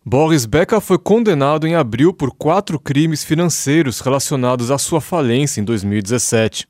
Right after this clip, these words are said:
O júri considerou que ele escondeu bens e empréstimos no valor de cerca de dois milhões e quinhentos mil libras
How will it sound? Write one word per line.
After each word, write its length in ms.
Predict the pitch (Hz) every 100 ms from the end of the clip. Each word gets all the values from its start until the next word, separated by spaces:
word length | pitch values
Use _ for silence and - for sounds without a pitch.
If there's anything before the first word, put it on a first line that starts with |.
| _ _
O 140 | - 139
júri 340 | 117 226 196
considerou 680 | - 165 - 135 131 131 175
que 120 | -
ele 120 | 151
escondeu 500 | 175 - 185 139 160
bens 560 | 110 117 123 170 180 -
e 120 | -
empréstimos 720 | 180 - 123 139 160 - 151 151
no 80 |
valor 380 | 131 135 123 151
de 120 | 143
cerca 380 | 135 139 139 151
de 100 | 131
dois 380 | 113 127 160 170
milhões 420 | 165 135 127 139
e 80 | 143
quinhentos 500 | - 127 135 151 117
mil 320 | 120 127 143
libras 560 | 135 135 139 113 101